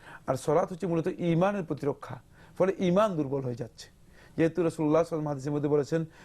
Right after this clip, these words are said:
যে ইচ্ছাকৃত সালাত পরিহার করলো, ত্যাগ করলো, তার ঈমান নষ্ট হয়ে গেল। মানে, তাই শয়তান, মানে, এই পদ্ধতিতে আপনাকে সালাত থেকে দূরে রাখার জন্য চেষ্টা করছে। তাই আপনি সালাতের বিষয়গুলো,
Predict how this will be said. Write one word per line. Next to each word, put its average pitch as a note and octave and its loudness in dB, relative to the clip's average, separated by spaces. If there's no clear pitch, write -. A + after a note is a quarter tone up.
যে D#3+ 2
ইচ্ছাকৃত E3+ -2
সালাত E3 2
পরিহার D3+ 0
করলো, D#3 -2
ত্যাগ D3 2
করলো, F#3 -2
তার G#3 2
ঈমান G#3 2
নষ্ট C3+ -8
হয়ে A#2 -8
গেল। B2+ -12
মানে, D#3+ 4
তাই F3+ 2
শয়তান, F#3+ 0
মানে, F3 -2
এই A3 2
পদ্ধতিতে F3 0
আপনাকে D#3+ 0
সালাত D#3 0
থেকে D3+ -2
দূরে C#3 0
রাখার C#3+ 0
জন্য C#3 -4
চেষ্টা C3+ -6
করছে। C#3 -4
তাই E3 4
আপনি D#3+ 0
সালাতের D#3+ 0
বিষয়গুলো, E3 -2